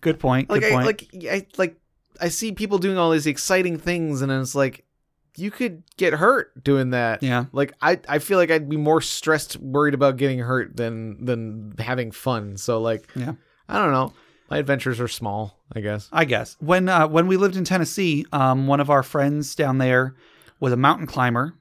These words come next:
Speaker 2: Mm.
Speaker 1: uh, and he died mountain climbing.
Speaker 2: Yeah, it, I
Speaker 1: It's
Speaker 2: mean,
Speaker 1: like, it's terrifying.
Speaker 2: that, yeah, like, uh,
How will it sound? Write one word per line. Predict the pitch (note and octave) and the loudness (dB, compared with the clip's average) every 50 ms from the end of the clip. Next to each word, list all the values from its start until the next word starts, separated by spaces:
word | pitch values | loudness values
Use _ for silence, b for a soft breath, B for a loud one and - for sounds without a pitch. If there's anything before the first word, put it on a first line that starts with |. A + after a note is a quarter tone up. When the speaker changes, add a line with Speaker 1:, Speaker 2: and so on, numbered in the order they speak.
| _ _ _ | _ _ _
Speaker 2:
Mm. | C3+ C3+ C3+ C3 | -6 -4 -4 -4
Speaker 1:
uh, | C3+ C3 A2+ A#2 - - | -4 -6 -6 -8 -8 -8
and | B2+ A#2+ B2 B2+ B2+ C3+ C3+ C3 C3 - _ _ _ _ _ _ _ _ _ | -4 -2 0 0 0 0 0 -2 -4 -6 _ _ _ _ _ _ _ _ _
he | _ - - C3+ B2+ | _ -16 -12 -12 -8
died | A#2+ A#2+ B2+ D#3 D#3 B2 A2+ A2 | -8 -4 -4 -2 0 0 0 0
mountain | A#2+ C3+ D3 - A#2 | -2 -4 -4 -6 -8
climbing. | - - G#2 G2+ A2 - - | -12 -12 -12 -12 -14 -16 -8
Speaker 2:
Yeah, | - C3+ E3 G3 F#3+ - | -4 -4 -2 -2 -2 -2
it, | E3 D3+ C3+ _ - | -2 -4 -4 _ -4
I | D3+ | -2
Speaker 1:
It's | F3 F#3 | -2 0
Speaker 2:
mean, | F#3+ F#3+ D3 - - | -2 -2 -4 -6 -6
Speaker 1:
like, | B2+ A#2 A2+ A2 G#2+ - - - _ _ _ _ _ _ _ | -4 -2 -2 -2 -4 -10 -20 -20 _ _ _ _ _ _ _
it's | - - | -20 -10
terrifying. | - - F3+ F3+ D3+ - A2 G2+ - - | 0 2 4 4 2 0 -4 -14 -12 -6
Speaker 2:
that, | - F#3 F3 - _ _ | -6 -6 -6 -6 _ _
yeah, | - G3+ A3+ F3+ G#2+ - | -2 0 0 0 0 0
like, | C3+ D3 C#3+ - | 0 0 0 0
uh, | E3 D#3+ D3+ | 0 0 0